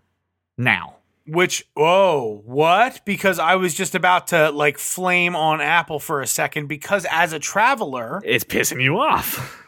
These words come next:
Speaker 2: if I rent it on my phone before I board a flight and then I get on a flight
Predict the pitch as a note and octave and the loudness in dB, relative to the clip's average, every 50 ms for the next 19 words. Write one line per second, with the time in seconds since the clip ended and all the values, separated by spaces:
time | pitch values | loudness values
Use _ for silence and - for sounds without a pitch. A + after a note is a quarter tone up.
0 | _ _ _ _ _ _ _ _ _ - - F3 E3+ - G3+ G3+ G#3+ G3 F3+ E3+ | _ _ _ _ _ _ _ _ _ -6 -2 -2 0 2 2 2 2 2 0 0
1 | E3+ E3+ F3 F3 F3+ G3+ G3+ _ _ - E3 E3+ F3 F3 E3+ E3 E3+ D3 - - | 2 4 4 4 2 0 -2 _ _ 0 2 2 2 2 2 0 0 0 -2 -8
2 | - - A#3+ A#3+ A#3 G#3+ F3 D#3 D3 C#3+ D3+ D3 C#3+ C#3 _ _ _ _ _ _ | -8 0 2 4 4 4 4 2 0 -2 -4 -6 -10 -12 _ _ _ _ _ _
3 | _ _ _ _ _ - - - - D3 C#3 E3 E3+ - - A3 G#3+ G#3 G3 G3 | _ _ _ _ _ -18 -18 -16 -16 -12 -6 -6 -6 -4 -2 0 0 2 4 2
4 | G3+ D#3+ E3+ F#3 F#3 F3 D3 - - - F3 D#3 B2+ A2 - _ - C#3 D3+ D#3 | 2 2 2 0 0 0 0 -4 -6 -2 0 0 0 -2 -8 _ -6 -4 -2 2
5 | D#3+ E3 E3 D#3 D3 C#3 D#3+ F#3 G3 G#3+ A3+ A#3+ A3+ - - - D4 D4+ C4+ F#3+ | 2 2 2 0 -2 0 0 0 2 2 0 0 -2 -6 -6 -4 0 2 2 2
6 | D3 C#3+ _ | 2 -2 _